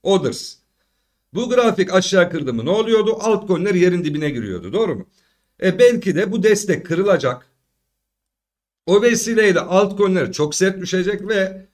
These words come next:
bu dominans grafiği de rally yapacak. Belli mi olur? Yani şu dominans şu bölgelere geldiği an altcoin'ler pull olur arkadaşlar. Onu söyleyeyim yani. Yüzde altmış dört.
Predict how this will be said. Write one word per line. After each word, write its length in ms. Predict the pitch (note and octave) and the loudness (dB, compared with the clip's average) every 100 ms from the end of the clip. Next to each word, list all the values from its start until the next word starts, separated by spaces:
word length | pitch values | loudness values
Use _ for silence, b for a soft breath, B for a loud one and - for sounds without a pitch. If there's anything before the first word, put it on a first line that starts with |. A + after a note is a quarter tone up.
| _ | _
bu 160 | - A3+ | -16 2
dominans 480 | B3 A#3 A3 F#3 F3 | 4 4 2 0 -2
grafiği 460 | G3 E3 B2+ A2 | -2 -2 -2 -8
de 240 | A#2+ G#3 G3 _ _ _ _ _ | -8 -8 -10 _ _ _ _ _
rally 320 | D#3+ A#3 C4 | -4 -4 -2
yapacak. 540 | B3+ D#3+ G#2 F#2 _ _ | 0 -2 -4 -12 _ _
Belli 220 | C3+ F#3+ A#3 | -6 -4 -4
mi 80 | |
olur? 200 | F3+ F#2 - _ _ _ _ _ | -4 -6 -12 _ _ _ _ _
Yani 300 | - G3+ A3+ | -6 -2 -2
şu 200 | F#3 G3 | -4 -2
dominans 640 | F#3 G3+ A#3+ A#3+ G#3 C3 - _ _ _ A2+ | 2 2 2 0 0 -4 -12 _ _ _ -20
şu 240 | - G#3 | -10 0
bölgelere 500 | G3 A3+ A3+ A#3 A3 | 4 4 4 2 2
geldiği 480 | D#3 C3 F3+ G3 A#3 | 0 0 -2 0 -2
an 220 | A3+ A3+ - _ _ _ _ _ | -2 -6 -18 _ _ _ _ _
altcoin'ler 680 | - F#3 G3 - G3+ A#3 G3 | -2 0 0 0 0 0 -4
pull 160 | - G3 | -2 0
olur 240 | E3 B2+ | 0 0
arkadaşlar. 600 | A2 G2 G#2+ G2+ - G3+ | -4 -6 -8 -10 -8 -6
Onu 200 | F3 E3+ | -4 -4
söyleyeyim 440 | F3 D#3 D3 B2 | -4 -2 -2 -4
yani. 200 | A2 A2 | -6 -6
Yüzde 240 | F#3 D3+ F3 | -4 -2 -2
altmış 380 | E3 E3 - - | -4 -6 -10 -6
dört. 360 | B2+ E2+ _ | -8 -8 _